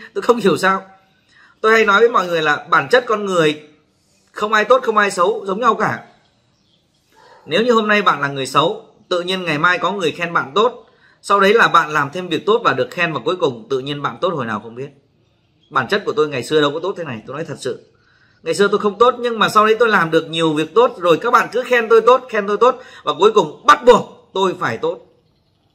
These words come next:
Bắt buộc các anh chị ạ, bắt buộc tôi phải tốt, và cuối cùng tôi trở thành tốt.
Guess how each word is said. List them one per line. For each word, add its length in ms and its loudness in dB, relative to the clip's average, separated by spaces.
Bắt 260 2
buộc 240 2
các 60 -4
anh 140 -6
chị 60 -6
ạ, 80 -10
bắt 220 -4
buộc 200 -6
tôi 120 -4
phải 120 -14
tốt, 220 -10
và 100 -6
cuối 160 -2
cùng 220 -4
tôi 140 -2
trở 160 -4
thành 160 -16
tốt. 220 -12